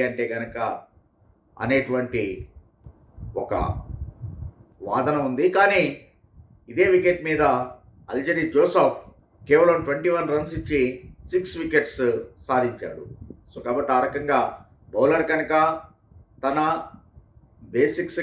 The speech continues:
కట్టుబడి on the deck బౌలింగ్ చేయగలిగేట్లయితే వికెట్లు సాధించవచ్చు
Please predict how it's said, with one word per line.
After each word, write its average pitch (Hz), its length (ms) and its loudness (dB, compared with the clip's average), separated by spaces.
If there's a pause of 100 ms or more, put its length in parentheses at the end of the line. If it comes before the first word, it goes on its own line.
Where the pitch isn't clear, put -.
(120)
కట్టుబడి 160 480 2 (720)
on 143 160 2 (100)
the 185 160 10
deck - 160 6 (280)
బౌలింగ్ 143 300 -2
చేయగలిగేట్లయితే 131 760 4 (600)
వికెట్లు 143 420 2
సాధించవచ్చు 131 600 2